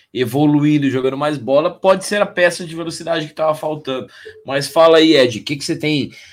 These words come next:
achado do, do Thiago Kozlowski, é, especificamente?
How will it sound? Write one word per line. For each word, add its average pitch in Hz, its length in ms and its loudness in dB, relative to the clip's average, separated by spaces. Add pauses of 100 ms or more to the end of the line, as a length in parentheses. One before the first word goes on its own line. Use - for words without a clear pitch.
(200)
achado 151 680 2
do, 160 280 2
do 185 180 2
Thiago 190 340 2
Kozlowski, 127 840 -4
é, 95 160 -6
especificamente? 127 1000 -6